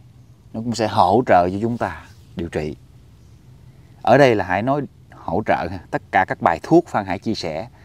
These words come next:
nó đều là hỗ trợ. Không có bài thuốc nào đặc trị ha, ở trên, ở kênh của Phan Hải, chỉ hỗ trợ thôi.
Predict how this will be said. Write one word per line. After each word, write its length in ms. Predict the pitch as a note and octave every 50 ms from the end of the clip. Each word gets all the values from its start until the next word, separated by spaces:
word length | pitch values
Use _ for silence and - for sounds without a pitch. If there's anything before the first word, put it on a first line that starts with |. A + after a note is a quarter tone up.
| - - _ - - - -
nó 100 | C#3 E3
đều 240 | E3 C#3+ A#2+ A2 F#2+
là 100 | E2+ D2+
hỗ 280 | - D2 D2+ G2+ B2 A2
trợ. 220 | - C#2+ C#2+ C2+ - _ - _ _ - - - _ _ - - _ _ _ - - - - - - -
Không 240 | - F3 E3 E3+ D#3+
có 100 | - F#3
bài 280 | E3 D3+ G#2+ - F#2 F2+
thuốc 220 | - D#3 F3+ -
nào 140 | D#3 A#2 G2
đặc 160 | F#2+ D#2 - - -
trị 240 | D#2 D#2 D#2 F2 - _ - _ _ _ _ _ _ - - - -
ha, 180 | G2 F#2 F2 -
ở 100 | - F#2+
trên, 260 | A2 A2+ G2 F2+ G2+ - - - - - - - - - - - - - - - -
ở 120 | - F2+ -
kênh 220 | - A2 G2 F#2
của 100 | - G2+
Phan 160 | G2+ A2+ F#2
Hải, 220 | E2+ D2+ D#2 - -
chỉ 120 | - A2 A#2
hỗ 300 | A#2+ A2+ G2 F2+ A#2+ C3 -
trợ 240 | A2 F2+ E2 F2+ F2+
thôi. 140 | A2 G2